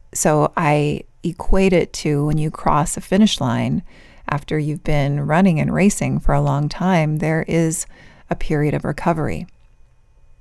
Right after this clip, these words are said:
And that's what I feel like I'm in, a period of recovery. However, I have a tendency to sprinkle some guilt on top of being tired because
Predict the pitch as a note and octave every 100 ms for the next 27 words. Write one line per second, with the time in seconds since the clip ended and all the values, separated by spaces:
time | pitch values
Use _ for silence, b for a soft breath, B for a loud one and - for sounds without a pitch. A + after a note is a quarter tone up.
0 | - - - - - - E3+ D#3 D3+ D#3+
1 | - B B B B - F#3 G3+ C4 C#4
2 | C4+ C4 B3 A#3+ - A#3+ A#3 A#3 B3 A3+
3 | - - F#3 F3+ E3+ D#3+ D#3 - - D3
4 | E3 G3 A#3 C4 B B B - D#3+ D#3
5 | E3 E3+ F3+ D#3 D#3 - D3+ D#3+ E3 -
6 | F3+ F3 D3+ - D3+ - D3+ D3+ E3+ -
7 | D3+ D3+ - G3 - C#4 G#4 - - -
8 | - G3 G#3 G3+ G#3 G#3 G#3 - G3 G3
9 | G3+ G3 F#3+ - F#3 F3+ F#3 F#3+ F3 D#3
10 | - D#3 D#3 D#3 -